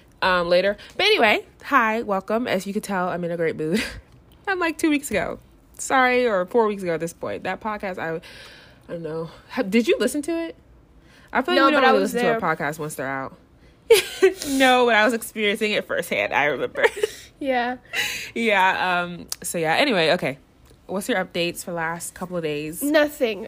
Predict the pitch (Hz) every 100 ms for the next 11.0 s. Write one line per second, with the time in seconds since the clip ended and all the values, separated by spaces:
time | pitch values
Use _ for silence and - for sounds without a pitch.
0 | - 294 320 339 339 330 294 233 254 262
1 | 254 247 233 240 254 254 277 269 262 214
2 | 226 - 240 240 233 - 240 240 - -
3 | 214 240 262 - 220 214 - 233 - 254
4 | 240 233 - 208 185 240 254 254 269 226
5 | 220 214 214 214 - 226 247 - 247 208
6 | - 220 233 240 254 - - - - -
7 | - - 247 233 233 - 240 - 240 214
8 | - 339 339 320 330 330 339 330 330 262
9 | - - - 403 - - 254 269 262 254
10 | 262 254 247 - - 277 262 269 269 269